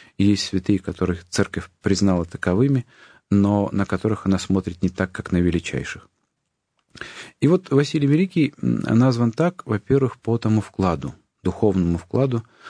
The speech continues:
а, который он внёс в историческую жизнь православной церкви. И вот, если о нём совсем коротко говорить, то можно сказать, что ему досталось непростое время,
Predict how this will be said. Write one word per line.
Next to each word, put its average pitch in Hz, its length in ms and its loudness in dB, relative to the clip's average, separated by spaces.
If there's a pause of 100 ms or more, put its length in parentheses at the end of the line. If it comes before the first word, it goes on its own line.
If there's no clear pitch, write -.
(200)
а, 92 120 -2
который 92 400 0
он 87 100 2
внёс 110 460 0
в - 160 0
историческую 98 640 -2
жизнь 92 260 0
православной 85 640 0
церкви. - 480 -8 (520)
И 113 100 4
вот, 165 320 0
если 131 420 2
о 123 160 0
нём 131 320 2
совсем 131 340 0
коротко 151 400 0
говорить, 95 340 2
то 104 140 -2
можно 107 260 0
сказать, 104 380 -2
что 104 380 -2 (460)
ему 123 180 6
досталось 113 520 0
непростое 113 520 0
время, 90 400 -2